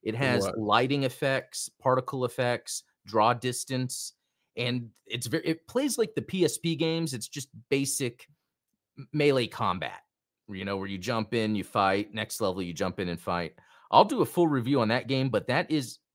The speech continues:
Speaker 1: totally a hidden gem. I think it's just called Gundam three D Battle. Um,
Speaker 2: <laughs>
Speaker 1: totally a hidden gem.
Speaker 2: Now, do you think that you're missing much by not having the touch screen of the three D S available to you? 'Cause I know that, like, some games kind of rely on that gimmick, but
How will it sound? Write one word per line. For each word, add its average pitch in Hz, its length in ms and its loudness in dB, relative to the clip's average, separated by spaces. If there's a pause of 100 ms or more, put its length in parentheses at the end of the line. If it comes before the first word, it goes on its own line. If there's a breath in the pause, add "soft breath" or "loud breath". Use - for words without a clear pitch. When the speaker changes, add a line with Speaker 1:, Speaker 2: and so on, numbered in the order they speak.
(560)
Speaker 1:
totally 208 380 4
a 120 40 4
hidden 135 240 0
gem. 107 240 2
I 107 60 2
think 214 160 -4
it's 113 100 -4
just - 160 -8
called 113 240 0
Gundam 117 300 0
three 101 180 -10
D 104 100 -4
Battle. 95 460 -2 (540)
Um, 90 480 0
Speaker 2:
<laughs> - 100 -20 (100)
Speaker 1:
totally 202 420 2
a 131 40 0
hidden 135 280 -2
gem. 104 460 -2 (540 soft breath)
Speaker 2:
Now, 131 160 4
do 123 140 -2
you 131 80 2
think 160 220 0
that 101 100 2
you're 113 100 0
missing 110 460 2
much 110 320 0
by 92 220 4
not 95 320 0
having 92 480 -2
the 87 160 -6
touch - 320 -6
screen 92 480 -2
of 104 220 -8
the 98 100 -6
three 107 240 -2
D 101 160 -2
S - 160 -2
available 87 420 -2
to - 160 -10
you? 71 200 -8
'Cause 110 180 -2
I 113 80 6
know 123 160 8
that, 107 80 4
like, 98 200 2
some 160 280 4
games 113 300 6
kind 110 180 0
of 95 80 -4
rely 95 400 6
on 92 100 2
that 82 220 -2
gimmick, 90 340 -2
but - 160 0